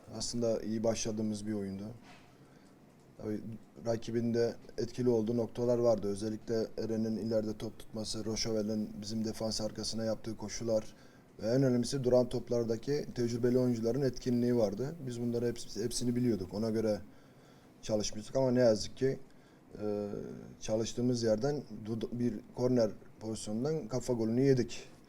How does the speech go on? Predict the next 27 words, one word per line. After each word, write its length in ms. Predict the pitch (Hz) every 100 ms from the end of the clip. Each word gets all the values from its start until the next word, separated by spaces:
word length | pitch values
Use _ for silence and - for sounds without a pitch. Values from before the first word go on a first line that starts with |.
| - - - - - - - - -
Tabii 180 | 120 123
golden 340 | 131 131 139
sonra 360 | 131 135 139 131
biraz 320 | 135 127 131
daha 180 | 135 127
etkili 320 | 127 - 127
olmaya 420 | 127 127 123 123 -
çalıştık. 560 | 117 110 - 120 -
Daha 240 | 113 113 113
önde 440 | 113 113 110 95
basmaya, 500 | 113 104 104 107 113 117
topa 260 | 113 120
sahip 340 | 110 113 113 110
olmaya, 300 | 107 107 110
aynı 180 | 117 110
zamanda 380 | 117 120 117
pozisyonlara 680 | 110 113 113 117 113 110 117
üretmeye, 600 | 104 104 113 107 107 135 156 - - - - - - - -
e, 80 | 104 107 107 104 104 101 101 - - - - -
çalıştık. 460 | 113 110 107 160 160 - - - - -
Fakat 380 | - 113 127 123
final 260 | 127 131 131
vuruşlarında, 800 | 123 123 - 123 123 127 147 - - - - - - - -
e, 100 | - 101 104 104 104 98 - - -
biraz 400 | 110 113 127 - -
yetersiz 540 | 120 120 120 - 120
kaldık. 300 | 110 101 95